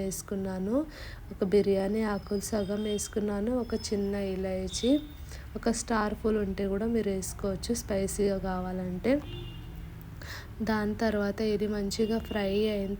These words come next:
తర్వాత మనము, మనం గ్రైండ్ చేసుకున్నాం కదా పేస్ట్ని దీంట్లో వేసుకోవాలి, మంచిగా ఫ్రై చేసుకోవాలి దీనిలాగా. చూడండి ఒక రెండు మూడు నిమిషాలు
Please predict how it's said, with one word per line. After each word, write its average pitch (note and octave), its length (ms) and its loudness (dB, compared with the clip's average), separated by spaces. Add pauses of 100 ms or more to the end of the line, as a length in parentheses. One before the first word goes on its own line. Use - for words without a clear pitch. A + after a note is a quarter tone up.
తర్వాత F#3+ 380 -2 (180)
మనము, G3+ 380 2 (560)
మనం G#3 240 2 (260)
గ్రైండ్ G#3+ 420 4
చేసుకున్నాం G#3+ 560 2 (120)
కదా G3+ 140 2 (120)
పేస్ట్ని A3 440 4 (120)
దీంట్లో G3+ 320 0 (140)
వేసుకోవాలి, G3 840 2 (500)
మంచిగా G#3 460 4 (100)
ఫ్రై G#3 180 2 (160)
చేసుకోవాలి G3 760 0 (100)
దీనిలాగా. F#3+ 600 0 (160)
చూడండి F#3+ 520 0 (520)
ఒక G#3 140 0 (100)
రెండు G3+ 280 2
మూడు G3+ 260 2
నిమిషాలు G3+ 400 0